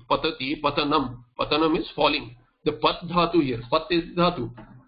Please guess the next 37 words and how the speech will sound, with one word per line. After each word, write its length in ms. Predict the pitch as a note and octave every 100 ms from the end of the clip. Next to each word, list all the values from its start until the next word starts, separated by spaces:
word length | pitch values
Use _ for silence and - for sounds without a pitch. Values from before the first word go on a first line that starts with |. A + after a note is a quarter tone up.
| _ - - _ _ _ - _ D3+
In 160 | F#3+
that 160 | A3+ A#3+ -
falling 400 | C#3 C#3+ B3 A#3 G#3+
action, 480 | - G#3+ A3+ F4+
the 400 | F3 G#3 A#3 - - _
tree 260 | D3+ F3+ G#3+
is 100 | G#3+ -
still. 180 | C#3+ A#2 - _
The 200 | C#3+ D#3 -
fruit 260 | E3+ A3+
is 160 | A3 A3
falling, 440 | E3 C3 E3+ F4+ D#4+ -
but 120 | D#3 D#3 D#3+
the 260 | A3 C4 -
tree 240 | G#3 A#3
is 60 | A#3 - -
still, 260 | G3 D#3 - -
and 220 | D3+ D#3
therefore 380 | E3+ E3+ C#3 C#3
tree 180 | E3 F#3
will 200 | F#3 F3
take 260 | F3 - - - _ -
Panchami 640 | C#3 D3 F3 E3+ E3 E3+ - -
as 160 | C#3+ G3+ - -
source 280 | E3+ G3+ -
of 220 | F#3+ D3
that, 240 | D#3 A3 - _ _ _ _ -
uh, 220 | B2 B2 A#2 - -
source 260 | E3+ G#3 G3+
of 140 | F#3+ -
from 220 | E3 D3+
where, 340 | D#3 G3+ E3+ - - _
an 140 | D3+ D3 C#3+
unmoving 460 | E3+ G#3+ G#3+ G#3+
source 320 | F3 F3+ F3+ -
from 260 | F3 E3+ D#3+
which 180 | -